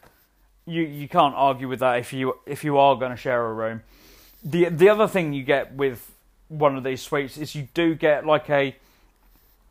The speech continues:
treasure hunt where you have to get certain numbers. That will then open a safe, which,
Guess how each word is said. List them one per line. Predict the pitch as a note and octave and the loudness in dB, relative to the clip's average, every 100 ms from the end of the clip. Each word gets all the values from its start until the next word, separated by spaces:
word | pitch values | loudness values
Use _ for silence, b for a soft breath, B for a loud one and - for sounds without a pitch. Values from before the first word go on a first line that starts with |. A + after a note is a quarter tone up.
| _ _ _ - | _ _ _ 0
treasure | F#3 E3 D3+ | 2 4 4
hunt | F3 G3 | 2 0
where | D#3 | -2
you | D3 | 2
have | D3+ D3 | 2 0
to | D3+ | -6
get | D#3 - | -6 -4
certain | - E3 C3+ D3+ D3 | 2 2 2 -2 -2
numbers. | D3+ D#3 E3 F#3 b b b b b | -2 2 0 0 b b b b b
That | F3+ E3 | 4 4
will | E3 | 4
then | D#3 D3+ | 4 4
open | D3 D3+ D#3 | 2 0 -4
a | C#3 | -4
safe, | - E3 A3 - - b b b b _ _ _ _ _ _ - | 4 4 4 -4 -20 b b b b _ _ _ _ _ _ -2
which, | F3+ F3+ - | 2 2 0